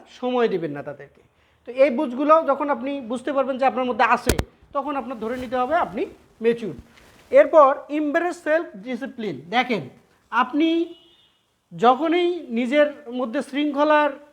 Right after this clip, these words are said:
ব্যাপারটা চিন্তা করবেন যে রুটিন মাফিক আমি চলি, এই রুটিন মাফিক চলার যে চিন্তাটা আপনি করলেন, এই করার পর থেকেই আপনি কিন্তু পরিপক্ক একজন মানুষ হিসেবে দাঁড় হয়ে গেলেন।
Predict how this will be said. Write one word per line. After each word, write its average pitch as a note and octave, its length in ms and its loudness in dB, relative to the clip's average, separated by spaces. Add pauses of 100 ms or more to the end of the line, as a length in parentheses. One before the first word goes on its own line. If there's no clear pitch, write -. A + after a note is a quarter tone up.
(160)
ব্যাপারটা A#3+ 420 0
চিন্তা A#3+ 280 0
করবেন F3+ 460 -2
যে A3+ 120 4
রুটিন B3 300 0
মাফিক C4+ 260 2
আমি A#3+ 160 2
চলি, A#3 380 -2 (460)
এই D4+ 200 2
রুটিন D#4 300 0
মাফিক E4 240 2
চলার C#4+ 640 2 (180)
যে B3 500 2
চিন্তাটা C4 360 2
আপনি A3+ 180 2
করলেন, A3 420 0 (420)
এই B3 80 -6
করার C4+ 320 4
পর C#4 160 2
থেকেই C#4+ 280 -4
আপনি A#3+ 220 0
কিন্তু A#3 340 -10 (460)
পরিপক্ক A3+ 460 0
একজন G#3 320 0
মানুষ F#3+ 240 -2
হিসেবে G#3 340 -6 (420)
দাঁড় G#3 220 4
হয়ে F3+ 160 0
গেলেন। C#3+ 200 -8